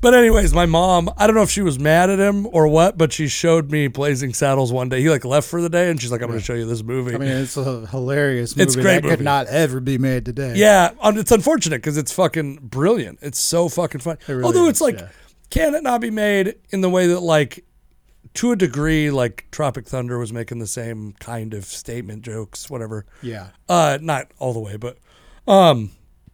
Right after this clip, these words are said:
Speaker 1: but I remember very distinctly the first time I heard a white person use the N-word, use the N-word, not
Speaker 2: Hard R.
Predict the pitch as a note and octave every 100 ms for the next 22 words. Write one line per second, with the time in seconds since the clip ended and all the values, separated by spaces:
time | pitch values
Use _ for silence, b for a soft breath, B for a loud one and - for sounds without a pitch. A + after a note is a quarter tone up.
0 | _ _ _ _ _ _ - A#2+ G3 F3
1 | E3 _ _ _ F3+ G#3 G3+ G3 F#3 F3
2 | C#3+ E3+ D#3+ C3 - E3 B2+ C#3+ C3 -
3 | C3+ - C#3+ C3 A#2 C3 B2+ - _ _
4 | b b b b _ E3+ D3+ C3+ D3 E3+
5 | - D#3+ C3 - C3 A#2 B2+ C3 A#2 A#2+
6 | C3 A#2+ A#2+ A#2+ A2 - B2 C#3+ F3+ F3
7 | A#2+ C#3+ B2 A2+ G2 F#2 - b b b
8 | b C#3+ D#3 D#3+ D3+ - - D#3+ C#3+ A#2+
9 | G2+ F2+